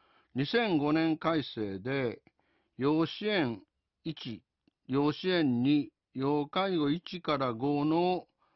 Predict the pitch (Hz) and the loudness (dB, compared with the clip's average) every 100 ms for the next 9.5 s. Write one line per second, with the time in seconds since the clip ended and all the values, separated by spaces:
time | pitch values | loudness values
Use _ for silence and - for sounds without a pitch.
0 | _ - 143 170 180 220 262 254 - 220 | _ -2 0 2 0 0 -2 -2 -2 -2
1 | 247 240 - 156 143 135 143 127 101 95 | -2 -4 -4 -4 0 2 2 0 -2 -4
2 | 85 - - - _ _ _ _ _ _ | -8 -14 -20 -20 _ _ _ _ _ _
3 | _ _ _ _ _ _ _ _ _ _ | _ _ _ _ _ _ _ _ _ _
4 | _ _ _ - _ _ 135 175 190 214 | _ _ _ -20 _ _ 2 4 2 -2
5 | 220 233 - 131 - 127 110 92 _ - | -2 -2 -2 -4 -2 -4 -4 -8 _ 0
6 | 147 170 170 185 202 202 - 143 131 147 | 2 2 0 -2 -2 -4 -4 -2 -2 0
7 | 135 110 90 - 120 143 180 185 233 254 | 0 -2 -6 -12 -4 -2 0 -2 -6 -6
8 | - 247 226 156 - 117 113 104 135 151 | -2 0 0 -2 -4 -6 -4 -4 -4 -2
9 | 139 123 95 76 | 0 0 -4 -12